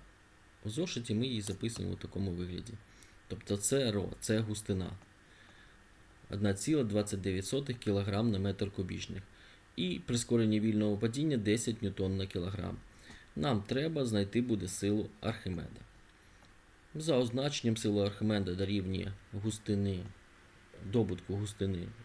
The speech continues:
рідини на прискорення вільного падіння і на об'єму цієї зануреної частини тіла. А, все, залишилось підставити.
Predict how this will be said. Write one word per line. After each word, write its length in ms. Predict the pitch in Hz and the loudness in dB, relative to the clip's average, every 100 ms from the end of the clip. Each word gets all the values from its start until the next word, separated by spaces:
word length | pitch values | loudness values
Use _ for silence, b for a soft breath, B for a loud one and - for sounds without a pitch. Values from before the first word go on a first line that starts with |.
| 92 | -4
рідини 540 | 101 90 90 92 160 175 B B B - | -4 -4 -4 0 0 -2 B B B -4
на 160 | 98 | -2
прискорення 540 | 101 101 - 101 95 98 | -2 -4 0 2 2 0
вільного 300 | 104 104 120 | 0 0 0
падіння 580 | 160 170 190 151 127 - | -2 -2 0 0 -2 -4
і 160 | 104 160 | 0 2
на 160 | 117 | 2
об'єму 420 | 110 104 127 123 | 2 2 2 2
цієї 240 | 101 104 101 | 2 0 0
зануреної 540 | 95 98 101 98 95 | 0 0 2 2 0
частини 540 | - 95 - 92 95 92 | -4 -8 -6 -4 -4 -6
тіла. 260 | - 85 - - B B B B B B B - | -6 -8 -8 -16 B B B B B B B -14
А, 200 | - 50 50 107 - - | -10 -8 -8 -12 -12 -6
все, 300 | - 170 120 | 0 0 2
залишилось 460 | 139 151 135 123 | 2 2 2 0
підставити. 760 | - 156 - 190 180 170 135 | -2 -2 0 0 2 0 -2